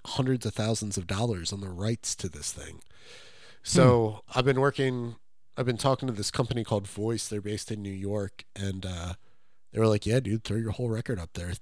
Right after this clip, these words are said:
Speaker 1: Like, change up your album cover to, like, different covers and slightly different al-, versions, and, like,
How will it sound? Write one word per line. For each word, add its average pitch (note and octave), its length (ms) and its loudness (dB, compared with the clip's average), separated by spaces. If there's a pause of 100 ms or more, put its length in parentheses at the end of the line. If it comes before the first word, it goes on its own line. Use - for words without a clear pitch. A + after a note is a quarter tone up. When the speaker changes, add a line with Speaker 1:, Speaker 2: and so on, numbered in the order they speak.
(120)
Speaker 1:
Like, G#2 300 -6 (160)
change A2+ 400 -2
up A#2 300 -2
your A2 120 -4
album G#2 380 -2
cover F#2+ 380 -6
to, - 160 -6
like, G2 200 -6
different G2+ 280 -8
covers G#2 480 -2
and F2+ 120 -10
slightly G2+ 320 -6
different G2+ 300 -8
al-, G#2+ 200 -8
versions, G#2 680 -4
and, F#2+ 160 -8 (960)
like, A2+ 300 -4